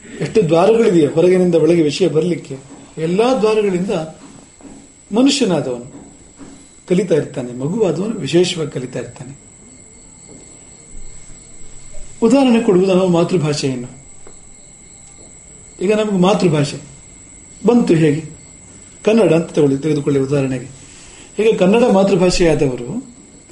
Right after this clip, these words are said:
ಕನ್ನಡವನ್ನು ಯಾವ ಶಾಲೆಯಲ್ಲಿ ಕಲಿತರು? ಫಾರ್ಮಲ್ ಎಜುಕೇಶನ್ ಏನಿತ್ತಲ್ಲಿ? ಏನೂ ಇಲ್ಲ, ತಾನಾಗಿ ಕಲಿತರು.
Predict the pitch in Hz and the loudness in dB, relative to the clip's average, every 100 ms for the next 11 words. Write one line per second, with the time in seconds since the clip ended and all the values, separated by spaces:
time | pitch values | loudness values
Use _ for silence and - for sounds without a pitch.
0 | - - 190 247 233 160 143 156 226 - | -20 -2 2 4 4 2 0 -2 -4 -10
1 | - - _ - 190 202 180 175 165 151 | -20 -20 _ -2 2 2 0 -2 -2 -2
2 | 147 160 151 156 160 165 - - _ - | -4 -6 -6 -4 -6 -8 -14 -20 _ -20
3 | _ _ _ _ _ _ _ - - - | _ _ _ _ _ _ _ -20 -20 -20
4 | - - - - - - - - - - | -20 -20 -20 -20 -20 -20 -20 -20 -20 -20
5 | - - - - - 190 196 202 175 190 | -20 -20 -20 -8 0 2 4 4 4 2
6 | 190 175 180 190 175 - 156 180 - - | 0 2 2 2 0 0 -2 -4 -12 -20
7 | - - - - - - - - - - | -20 -20 -20 -20 -20 -20 -20 -20 -20 -20
8 | - - - 269 269 151 - - - - | -20 -20 -4 0 2 0 -8 -16 -20 -20
9 | - - - - - - - - - 285 | -20 -20 -20 -20 -20 -20 -20 -10 0 2
10 | 294 233 185 180 147 - 127 123 | 4 4 0 -2 -4 -4 -6 -8